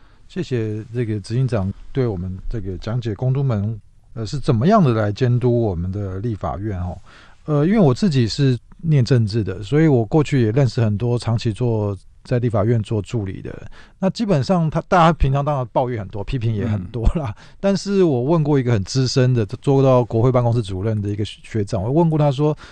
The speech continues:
Speaker 1: ：“你一天到晚骂立法院，那你觉得我们立法院到底跟世界上其他国家比起来，到底怎么样？”然后他想一想，他持平的说：“他说其实表现还算不错啦。”但是这个大概是五六年前、七八年前的一个对话。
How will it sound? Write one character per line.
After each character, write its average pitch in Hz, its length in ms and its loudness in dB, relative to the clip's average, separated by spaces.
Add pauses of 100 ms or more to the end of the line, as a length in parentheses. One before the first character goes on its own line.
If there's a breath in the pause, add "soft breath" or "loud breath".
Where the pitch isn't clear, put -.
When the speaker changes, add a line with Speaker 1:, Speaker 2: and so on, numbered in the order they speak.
(120)
Speaker 1:
：“你 131 80 -2
一 147 40 0
天 202 120 2
到 202 80 2
晚 120 100 2
骂 147 180 4
立 143 100 0
法 101 160 0
院， 131 160 0
那 156 100 2
你 104 220 -2
觉 110 180 -2
得 131 100 2
我 131 80 4
们 104 80 -2
立 143 80 0
法 117 200 0
院 127 260 2
到 156 180 4
底 104 240 -4
跟 147 160 2
世 151 160 -2
界 143 120 2
上 135 160 2
其 - 100 -4
他 131 140 2
国 110 160 -2
家 123 160 0
比 127 200 -4
起 - 180 -6
来， 80 200 -6 (140)
到 170 100 2
底 131 80 4
怎 90 100 -10
么 82 80 -10
样？” 110 240 -4 (300 loud breath)
然 139 100 -2
后 165 60 4
他 202 60 4
想 135 180 2
一 160 40 4
想， 127 140 0
他 131 120 2
持 - 180 -2
平 117 160 2
的 123 100 2
说 123 160 -2
：“他 120 120 0
说 143 100 2
其 - 160 -4
实 123 80 0
表 117 160 -2
现 123 100 -4
还 113 120 -4
算 120 160 -2
不 95 140 -16
错 110 300 -10
啦。” - 80 -20 (300 loud breath)
但 165 80 -2
是 170 100 -6
这 170 120 -4
个 160 100 -2
大 147 80 0
概 147 100 0
是 139 120 -4
五 92 240 -6
六 131 200 -2
年 98 220 -10
前、 101 180 -14
七 95 140 -12
八 110 140 -2
年 101 120 -6
前 90 140 -6
的 87 80 -6
一 - 20 -8
个 101 100 -4
对 110 220 -6
话。 - 320 -8